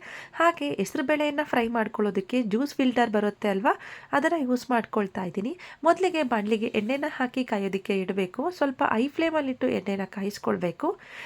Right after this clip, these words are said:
ಎಣ್ಣೆ ಕಾದಿದೆಯೋ ಇಲ್ವೋ ಅಂತ ಸ್ವಲ್ಪ ಚೆಕ್ ಮಾಡ್ಕೊಳ್ತಾ ಇದ್ದೀನಿ. ಈ ರೀತಿ ಒಂದೇ ಸರಿ ಎದ್ರೆ ಹೆಸರುಬೇಳೆ ಚೆನ್ನಾಗಿ ಕಾದಿದೆ ಅಂತ ಹೇಳ್ಬಿಟ್ಟು ಈಗ ಡ್ರೈ ಮಾಡಿ ಇಟ್ಕೊಂಡಿದ್ವಲ್ವ ಹೆಸರುಬೇಳೆ, ಅದನ್ನ ಈ ರೀತಿ ಜ್ಯೂಸ್ ಫಿಲ್ಟರ್‌ಗೆ ಹಾಕ್ಕೊಳ್ತಾ ಇದ್ದೀನಿ.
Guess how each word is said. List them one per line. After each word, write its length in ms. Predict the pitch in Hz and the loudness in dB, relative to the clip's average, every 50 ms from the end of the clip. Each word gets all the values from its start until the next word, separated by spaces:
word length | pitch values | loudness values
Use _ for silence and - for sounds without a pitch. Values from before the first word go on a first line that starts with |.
| - - - | -16 -4 -2
ಎಣ್ಣೆ 260 | - 339 339 - 370 | 0 0 2 2 0
ಕಾದಿದೆಯೋ 460 | 359 - 285 262 254 262 254 262 254 | 2 2 2 2 4 2 4 4 4
ಇಲ್ವೋ 280 | 247 240 220 214 220 226 | 4 4 4 2 0 0
ಅಂತ 160 | 214 196 - | 0 0 -2
ಸ್ವಲ್ಪ 240 | 220 - 214 - - | -2 -2 -2 -2 -2
ಚೆಕ್ 320 | 202 - - 208 196 - | -2 -2 -2 -4 -2 0
ಮಾಡ್ಕೊಳ್ತಾ 540 | 247 254 247 247 - 220 202 190 - 202 185 | 0 0 0 2 2 2 2 2 2 0 -2
ಇದ್ದೀನಿ. 320 | 180 180 190 208 254 320 - - - - - - 294 | 0 -2 -2 -2 -4 -4 -6 -10 -14 -14 -8 -2 0
ಈ 80 | 320 | 2
ರೀತಿ 420 | 330 330 311 - 302 302 311 311 - - - - - - _ _ - | 2 2 0 0 -2 -4 -4 -6 -10 -16 -20 -20 -20 -20 _ _ -2
ಒಂದೇ 280 | 240 240 247 262 330 339 | 0 2 2 4 2 4
ಸರಿ 260 | 330 311 302 302 294 | 4 4 4 4 4
ಎದ್ರೆ 360 | 254 220 208 208 233 233 233 | 2 2 2 2 2 4 4
ಹೆಸರುಬೇಳೆ 520 | 220 190 - 240 262 220 247 226 180 208 277 - - - - - - - _ - - - | 4 2 2 2 4 4 6 4 4 2 0 -4 -6 -12 -20 -20 -20 -20 _ -18 -14 -6
ಚೆನ್ನಾಗಿ 480 | - - 269 247 254 262 254 269 294 - | -2 0 2 2 2 2 2 0 -2 -4
ಕಾದಿದೆ 500 | - - 240 214 202 196 233 214 220 220 | -2 0 2 2 2 2 2 2 2 2
ಅಂತ 180 | 196 185 - 220 | 2 0 0 0
ಹೇಳ್ಬಿಟ್ಟು 500 | 196 208 190 180 180 170 - - 254 - - - - - - - | 0 0 0 0 0 0 0 0 0 0 -2 -8 -20 -14 2 6
ಈಗ 220 | 381 415 339 - 294 294 294 - - | 8 8 8 6 4 2 0 0 -2
ಡ್ರೈ 240 | 196 - 214 220 262 | 0 2 4 4 4
ಮಾಡಿ 340 | 285 302 302 302 302 285 254 | 4 2 2 2 2 2 0
ಇಟ್ಕೊಂಡಿದ್ವಲ್ವ 720 | 240 - - 240 226 220 226 196 202 208 208 202 196 214 220 - 190 | 0 0 0 0 2 2 0 0 0 0 0 2 2 0 0 0 -2
ಹೆಸರುಬೇಳೆ, 560 | 180 - - 254 269 247 226 208 190 214 269 | -2 -2 0 0 2 2 2 2 0 0 0
ಅದನ್ನ 320 | - 226 226 247 226 208 220 233 240 | -2 0 0 0 0 0 0 0 0
ಈ 100 | 214 214 | 0 2
ರೀತಿ 380 | 220 208 - - 240 302 - - - - - - - 214 | 0 0 -2 -2 -6 -6 -6 -8 -14 -18 -16 -10 -6 -2
ಜ್ಯೂಸ್ 320 | 185 233 269 320 320 - | 0 2 2 2 0 0
ಫಿಲ್ಟರ್‌ಗೆ 460 | - 302 269 254 254 233 226 214 226 | -2 -2 0 0 0 0 2 0 0
ಹಾಕ್ಕೊಳ್ತಾ 600 | 220 - - 175 - - 190 185 180 - 180 170 | 0 0 -2 -4 -2 0 0 0 0 -2 -2 -2
ಇದ್ದೀನಿ. 360 | 165 170 190 208 226 311 381 | -2 -2 -2 -2 -2 -4 -6